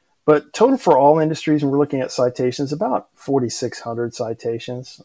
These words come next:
Uh, inspections were around forty-five hundred total inspections. Penalties amounted to about twenty-five million and change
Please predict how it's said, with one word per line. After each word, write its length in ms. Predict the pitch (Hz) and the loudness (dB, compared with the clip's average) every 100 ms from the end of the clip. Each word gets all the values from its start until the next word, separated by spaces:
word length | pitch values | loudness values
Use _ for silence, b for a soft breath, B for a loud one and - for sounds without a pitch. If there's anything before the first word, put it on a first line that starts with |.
| - | -16
Uh, 140 | 110 | -12
inspections 680 | 110 117 - 127 123 123 120 | -10 -12 -2 -2 -2 -4 -6
were 140 | 117 | -6
around 280 | 113 113 110 | -6 -6 -8
forty-five 600 | - 113 107 101 104 107 | -10 -8 -8 -8 -10 -10
hundred 340 | 113 110 110 107 | -10 -8 -8 -8
total 280 | 110 107 | -8 -8
inspections. 640 | 110 - 110 107 - 110 - | -10 -12 -12 -12 -14 -16 -14
Penalties 600 | - 123 123 117 113 113 | -8 -6 -6 -8 -8 -8
amounted 420 | 110 107 110 104 | -10 -10 -10 -10
to 100 | - | -10
about 380 | 104 104 104 - | -8 -6 -8 -10
twenty-five 680 | - 110 107 - 104 104 101 | -18 -14 -14 -12 -10 -10 -10
million 460 | 101 104 104 104 - | -12 -12 -12 -14 -16
and 120 | 101 | -18
change 560 | - 101 101 104 113 | -16 -16 -16 -18 -18